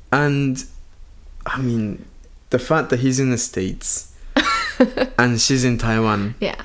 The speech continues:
Speaker 1: I think that adds another layer to the story as well.
Speaker 2: Oh, yeah.
Speaker 1: 'Cause imagine that. You're halfway across the world having a long-distance relationship.
Speaker 2: Yeah.
Speaker 1: To a certain degree, you're probably gonna be a little bit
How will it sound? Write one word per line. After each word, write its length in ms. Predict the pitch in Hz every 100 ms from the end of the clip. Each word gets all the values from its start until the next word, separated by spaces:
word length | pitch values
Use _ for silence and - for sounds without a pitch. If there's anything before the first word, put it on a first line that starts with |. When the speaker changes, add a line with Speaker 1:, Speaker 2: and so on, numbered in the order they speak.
| - - - -
Speaker 1:
I 80 | -
think 240 | - 143 135
that 180 | 123 -
adds 220 | 120 117
another 280 | 117 113 110
layer 280 | 110 110
to 140 | 110 110
the 80 | 107
story 360 | - 117 107
as 120 | 107
well. 120 | - -
Speaker 2:
Oh, 20 |
yeah. 680 | 233 269 269 - - 269 285 -
Speaker 1:
'Cause 200 | - 135
imagine 400 | 175 208 180 156
that. 240 | 160 127 - -
You're 340 | 131 170 175
halfway 360 | 170 165 156 156
across 260 | 156 143
the 80 | -
world 320 | 120 101 110 -
having 240 | 135 143
a 20 | 139
long-distance 540 | 147 139 135 135 -
relationship. 600 | 120 113 104 98 - 90
Speaker 2:
Yeah. 160 | 202 - - 220 214 - - - -
Speaker 1:
To 140 | - 165
a 60 |
certain 680 | 156 - 185 185 185 170 156
degree, 280 | 139 139 131
you're 240 | 104 113
probably 300 | 117 - 160
gonna 220 | 156 143 131
be 160 | 123
a 60 | 113
little 260 | 123 135
bit 360 | 123 117 107 -